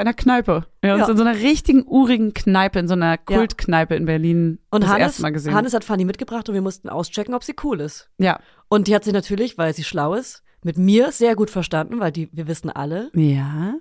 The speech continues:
Speaker 2: wir sind die Entsch-, Frauen sind die Beziehungspartner, sind die Entscheider.
Speaker 1: <laughs> Ja, ja, und das
Speaker 2: Muss
Speaker 1: sind
Speaker 2: ich
Speaker 1: die,
Speaker 2: mit
Speaker 1: die
Speaker 2: denen
Speaker 1: ihre,
Speaker 2: gleichgeschlecht gut stellen?
Speaker 1: die, die, sie, die ihre Meinung danach
Speaker 2: Ja,
Speaker 1: abgeben.
Speaker 2: genau. Hab
Speaker 1: Ja.
Speaker 2: ich auch. Und wir wurden danach sofort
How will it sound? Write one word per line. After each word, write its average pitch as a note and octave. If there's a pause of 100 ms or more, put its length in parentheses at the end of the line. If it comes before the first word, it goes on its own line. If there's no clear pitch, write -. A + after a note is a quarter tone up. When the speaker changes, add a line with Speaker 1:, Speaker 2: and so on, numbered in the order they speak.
Speaker 2:
wir E3+
sind E3+
die E3
Entsch-, -
Frauen E3
sind D#3
die E3
Beziehungspartner, F#3+
sind E3+
die D#3
Entscheider. E3+
Speaker 1:
<laughs> E3
Ja, A#3+ (420)
ja, A3+
und G3+
das G3+
Speaker 2:
Muss G3+
Speaker 1:
sind A#3
Speaker 2:
ich C4
Speaker 1:
die, -
Speaker 2:
mit A#3
Speaker 1:
die B3+
Speaker 2:
denen F#3+
Speaker 1:
ihre, G#3+
Speaker 2:
gleichgeschlecht B3
gut C#4
stellen? C4+
Speaker 1:
die, C#4
die, G#3+
sie, G#3
die -
ihre F#3
Meinung G3
danach D#3+
Speaker 2:
Ja, G#3
Speaker 1:
abgeben. D#3+
Speaker 2:
genau. A3+ (280)
Hab G3
Speaker 1:
Ja. F3+
Speaker 2:
ich -
auch. C4+
Und A3+
wir G3+
wurden G3
danach F3+
sofort F#3+